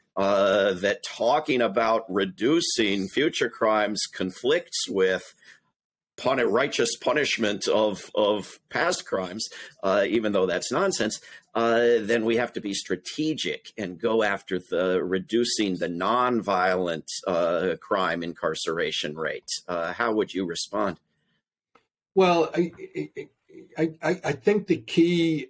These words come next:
Speaker 2: issue is people feeling safe. And the reaction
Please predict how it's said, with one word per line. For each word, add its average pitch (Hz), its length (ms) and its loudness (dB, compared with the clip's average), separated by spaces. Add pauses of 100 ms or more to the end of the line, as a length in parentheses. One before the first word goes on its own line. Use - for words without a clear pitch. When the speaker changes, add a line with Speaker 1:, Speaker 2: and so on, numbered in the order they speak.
Speaker 2:
issue 120 760 0
is 123 220 0
people 147 420 2
feeling 123 460 -2
safe. 113 580 -2 (1000)
And 127 960 0
the 131 240 2
reaction 143 1040 2